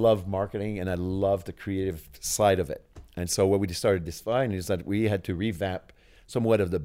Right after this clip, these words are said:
branding itself. And so we changed, we modified the logo, try to keep a lot of the integrity that was already there.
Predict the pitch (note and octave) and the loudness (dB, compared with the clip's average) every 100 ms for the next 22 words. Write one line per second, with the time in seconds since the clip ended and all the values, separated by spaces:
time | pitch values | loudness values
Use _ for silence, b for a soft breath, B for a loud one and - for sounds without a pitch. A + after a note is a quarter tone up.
0 | F2 G2 F#2+ F2+ D#2 - G#2 C#2+ - - | 2 4 4 0 -2 -2 -2 -2 -10 -20
1 | - - - E2+ G#2 F#2 - C3+ B2 G#2+ | -20 -18 -8 -6 -4 -4 -2 -2 -2 -4
2 | - - - F#2+ F#2 G2 B2+ B2+ A#2 G#2 | -14 -20 -16 -6 -2 2 2 2 4 4
3 | F#2 F2 F2 F#2+ E2+ F#2+ D3 F3+ - A2+ | 4 2 4 4 6 2 2 -2 -2 0
4 | G2 - - A#2 G2 F2+ F#2+ G#2+ F2+ F2+ | 0 -2 -4 -2 -2 -2 2 2 2 -4
5 | - A#2+ A2+ G2 F2+ E2+ E2 G2 F2+ F2 | 0 -2 0 -2 -2 -4 0 0 0 -2
6 | D#2 A2 F2+ A#2 | 0 0 0 -4